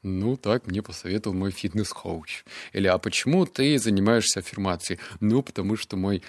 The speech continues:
любимый YouTube-блогер говорит, что так надо». Вот это не процесс размышления, это процесс,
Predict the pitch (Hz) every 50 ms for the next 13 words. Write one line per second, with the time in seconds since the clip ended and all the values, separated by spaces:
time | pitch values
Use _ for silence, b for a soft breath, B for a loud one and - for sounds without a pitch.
0 | B - 101 101 101 101 113 117 113 107 101 92 104 104 95 - 113 101 90 95
1 | 98 98 110 127 127 120 113 B B B B - 98 101 87 87 87 90 98 -
2 | - - - - 107 - - 101 90 82 80 - - - _ - - - 110 -
3 | - - 147 175 170 - 98 98 104 101 - 110 107 98 - - 139 113 - -
4 | - 98 87 85 90 87 - - 101 85 87 - - - 127 123 - - - -
5 | - - - - 135 123 - - -